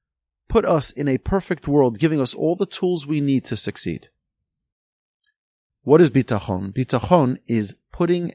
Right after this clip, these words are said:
our reliance and trust in that creator. Our reliance and our trust in our creator. I want to share with you a,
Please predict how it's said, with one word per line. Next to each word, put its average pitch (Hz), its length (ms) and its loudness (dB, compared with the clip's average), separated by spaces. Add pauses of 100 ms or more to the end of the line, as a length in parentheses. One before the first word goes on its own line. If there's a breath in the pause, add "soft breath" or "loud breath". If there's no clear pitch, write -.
our 113 180 2
reliance 117 760 0
and 104 160 -2
trust - 480 -2
in 117 120 -2
that 110 220 -2
creator. 87 460 -6 (1700)
Our 123 180 4
reliance 147 560 2
and 127 120 -2
our 107 120 0
trust - 500 -2
in 113 120 -2
our 104 100 2
creator. 95 380 -2
I 98 40 0
want 135 120 0
to 135 100 -4
share 143 160 4
with 131 180 0
you 113 120 0
a, 107 40 0